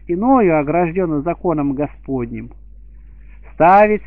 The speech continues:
сети и звероловные засады устрояет, стараясь навесть вас на них,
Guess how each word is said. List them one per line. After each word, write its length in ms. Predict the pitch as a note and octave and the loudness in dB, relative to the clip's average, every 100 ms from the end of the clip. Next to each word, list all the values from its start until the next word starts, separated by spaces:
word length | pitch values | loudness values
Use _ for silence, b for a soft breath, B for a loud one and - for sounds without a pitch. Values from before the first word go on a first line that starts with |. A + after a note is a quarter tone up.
| - | -8
сети 380 | F#3 G#3+ G#3+ G#3 | 0 0 0 -2
и 160 | G#3 | -4
звероловные 720 | F#3 G3 G3+ G3 G#3+ G3+ G3+ | 0 2 4 4 4 4 0
засады 500 | F#3+ G3 - G3+ F#3+ | 0 -2 0 0 2
устрояет, 720 | G3 F3+ - F3+ F#3 F#3+ F#3 - | -2 -6 -6 -4 -2 -2 -2 -4
стараясь 480 | - F3+ F3+ D#3+ - | -2 0 0 -2 -6
навесть 480 | F3 E3+ E3 - C#3 | -4 -2 -4 -6 -6
вас 260 | D#3+ D#3+ - | -2 -2 -4
на 140 | D3+ | -10
них, 240 | D3+ D3+ | -8 -8